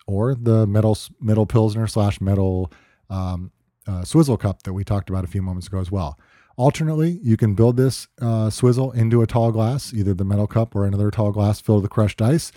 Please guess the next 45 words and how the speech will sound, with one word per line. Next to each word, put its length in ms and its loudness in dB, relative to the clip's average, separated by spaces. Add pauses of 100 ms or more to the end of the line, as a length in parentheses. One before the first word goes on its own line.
(380)
Then 180 2
once 200 2
you 80 2
mix 220 0
that 160 2
a 40 2
little 200 2
bit 240 0
and 80 -4
it 40 -4
starts 260 -2
to 100 -2
dilute, 440 0
add 200 -4
more 240 -2
crushed 340 -2
ice 240 0
and 100 -4
then 140 2
continue 400 0
to 140 -2
swizzle 300 -2
that 200 0 (380)
until 240 0
the 80 0
glass 580 -2
or 120 -4
the 100 -4
vessel 360 -6
frosts 540 -8
over. 380 -12 (800)
Uh, 200 0
in 60 -4
terms 240 2
of 100 0
taste, 360 4
this 180 2
is 120 2
one 180 0
that 100 -2
I 60 2
definitely 400 2
recommend 420 0
sipping 380 -2
slowly. 540 0